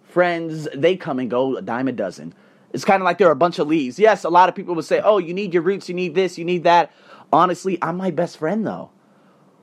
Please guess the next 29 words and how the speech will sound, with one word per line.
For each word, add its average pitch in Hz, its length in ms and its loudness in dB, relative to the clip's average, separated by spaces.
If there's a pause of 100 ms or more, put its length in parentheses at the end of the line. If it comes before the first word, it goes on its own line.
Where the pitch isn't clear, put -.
What 233 320 6
is 214 180 2
she, 180 640 0 (160)
or 185 140 6
what 220 260 6
is 220 120 -2
the 208 100 6
girl 196 440 8
in, 190 140 -6
uh, 165 340 8
what 165 200 2
is 151 100 -4
it, 156 160 2
in 175 80 2
America, 170 460 6
the 147 100 -2
nurse, 160 400 0
or 165 140 4
what 247 280 6
are 214 200 6
the, 180 120 -6
what 349 280 2
kind 254 260 2
of 190 100 2
advice 196 480 4
can 165 220 0
they 185 160 6
give 156 260 0
me 117 320 -4